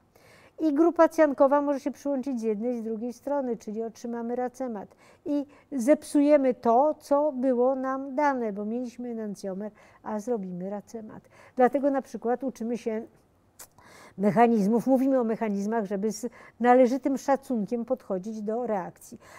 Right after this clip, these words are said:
A druga taka możliwość, tu zniszczyliśmy to, tę konfigurację, a druga taka możliwość to zmieni-, możemy zmienić konfigurację.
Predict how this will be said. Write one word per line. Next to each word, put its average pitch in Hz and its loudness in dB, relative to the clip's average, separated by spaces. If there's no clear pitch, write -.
A 262 6
druga 262 6
taka 247 -2
możliwość, 226 0
tu 262 -2
zniszczyliśmy 202 -2
to, 196 -2
tę 220 2
konfigurację, 202 -4
a 247 2
druga 269 2
taka 269 0
możliwość 233 -2
to 277 0
zmieni-, 277 -2
możemy 247 0
zmienić 269 -2
konfigurację. 175 -10